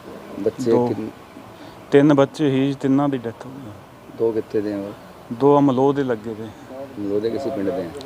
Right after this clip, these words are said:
Speaker 2: ਹਾਂਜੀ।
Speaker 1: ਹੁਣ ਸਰਕਾਰ ਨੂੰ ਤੁਸੀਂ
Speaker 2: ਅਸੀਂ
Speaker 1: ਕੀ ਅਪੀਲ ਕਰੋ,
Speaker 2: ਸਰ-
Speaker 1: ਜਲਦੀ ਬੋਡੀ ਆ ਜਾਏ ਇੱਥੇ?
Speaker 2: ਅਸੀਂ ਸਰਕਾਰ ਨੂੰ ਇਹੀ ਮੰਗ ਕਰਾਂਗੇ ਜੀ, ਸਾਡੇ ਬੱਚੇ ਦੀ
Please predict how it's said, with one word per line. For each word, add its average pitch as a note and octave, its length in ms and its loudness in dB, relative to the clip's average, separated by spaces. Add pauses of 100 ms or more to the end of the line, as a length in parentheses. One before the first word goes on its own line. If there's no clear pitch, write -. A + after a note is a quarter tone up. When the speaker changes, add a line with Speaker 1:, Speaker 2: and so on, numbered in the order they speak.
Speaker 2:
ਹਾਂਜੀ। A2+ 220 -6 (1600)
Speaker 1:
ਹੁਣ A#2+ 80 2
ਸਰਕਾਰ A#2 440 2
ਨੂੰ A#2+ 120 -6
ਤੁਸੀਂ C3 240 -2
Speaker 2:
ਅਸੀਂ C3+ 100 -2
Speaker 1:
ਕੀ A#2+ 80 2
ਅਪੀਲ A2+ 240 -2
ਕਰੋ, G#2+ 140 0
Speaker 2:
ਸਰ- A2+ 80 2
Speaker 1:
ਜਲਦੀ G#2+ 320 -2
ਬੋਡੀ G2+ 320 0
ਆ F#2 100 0
ਜਾਏ F2 120 -4
ਇੱਥੇ? E2+ 240 -10
Speaker 2:
ਅਸੀਂ - 460 -2
ਸਰਕਾਰ C#3 420 2
ਨੂੰ C#3 180 2
ਇਹੀ C#3 120 0
ਮੰਗ C#3 240 -2
ਕਰਾਂਗੇ C#3 400 -4
ਜੀ, C#3 100 -4
ਸਾਡੇ C3 380 -6 (320)
ਬੱਚੇ C#3 380 2
ਦੀ C3 160 2